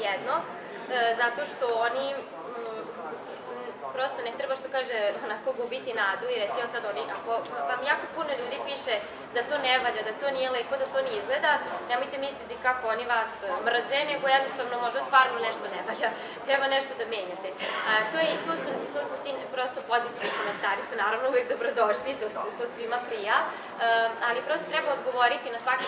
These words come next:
komentar, a mislim, možda samo postoji trenutno jedna ili dve ili tri, ne znam, blogerke ili youtuberke koje dobijaju toliko puno mailova i, i komentara da verujem da ne mogu da stignu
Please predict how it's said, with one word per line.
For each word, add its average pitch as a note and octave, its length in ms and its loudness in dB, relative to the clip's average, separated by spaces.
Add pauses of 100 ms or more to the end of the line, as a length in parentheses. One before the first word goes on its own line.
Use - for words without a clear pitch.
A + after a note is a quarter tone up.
komentar, A#3 360 -2
a C#4+ 120 0
mislim, C#4 180 -4
možda C4 200 -2
samo D4 240 -2
postoji C4 360 -2
trenutno B3 340 -4 (140)
jedna G#3+ 260 0
ili A3+ 180 -6
dve A#3 160 2
ili G3+ 180 -6
tri, A3+ 180 -6
ne G#3 160 -2
znam, G3+ 140 -8 (440)
blogerke A3 520 -2
ili B3 160 -2
youtuberke B3 440 -2
koje A#3+ 220 -2
dobijaju B3+ 360 -2
toliko A3+ 280 -4 (120)
puno B3+ 220 -2
mailova A3 520 0 (200)
i, G3+ 40 -8 (240)
i - 20 -12 (120)
komentara G#3 500 0
da A#3 80 -2
verujem A#3 340 2
da A3+ 60 -4
ne A#3 140 0
mogu B3 220 0
da G#3+ 100 -6
stignu A3 300 -6